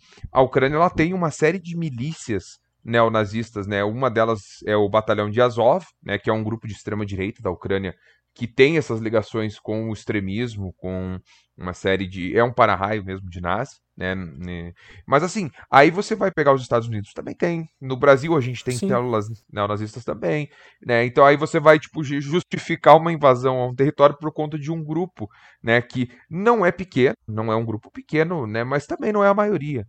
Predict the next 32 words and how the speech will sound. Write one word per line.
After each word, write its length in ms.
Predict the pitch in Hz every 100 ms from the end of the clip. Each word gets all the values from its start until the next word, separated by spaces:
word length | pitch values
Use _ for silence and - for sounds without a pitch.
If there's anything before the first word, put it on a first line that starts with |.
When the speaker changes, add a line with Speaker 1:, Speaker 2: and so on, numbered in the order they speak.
| _ _
Speaker 1:
né? 220 | 101 104
O 100 | 107
governo 480 | 120 123 131 147 117 _ _ -
ucraniano 420 | 156 151 139 139
é 40 |
um 80 | 143
governo 320 | 139 135 131
democrático, 760 | 131 135 143 151 175 302 - -
né? 240 | 127 123 120
É 180 | 113 113
um 320 | 113 117 117
debate 480 | 117 107 117 120 107 - - - _
que 100 | -
é 80 | 113
reconhecidamente 920 | 113 151 165 170 135 - 113 107 101 -
democrático, 720 | 101 - 98 101 123 - 98
né? 160 | 95 - _ - _
E 140 | 156 170
aí 200 | 170 185
você 300 | 190 208 202
tem 500 | 208 170 185 202 123 _ _ _
dois 320 | - 151 175
momentos, 460 | 180 147 143 151 127
assim, 380 | 120 - 135 135 _ _ _ _ _ _ _ _
né, 200 | 113 113
que 420 | 113 - 123 113 -
foram 300 | - 117 120 117
chaves, 600 | - 110 131 123 104 - _ _ _ _ _
que 260 | - 117 113 -
a 180 | 113 107
gente 200 | 120 120
re-, 220 | 113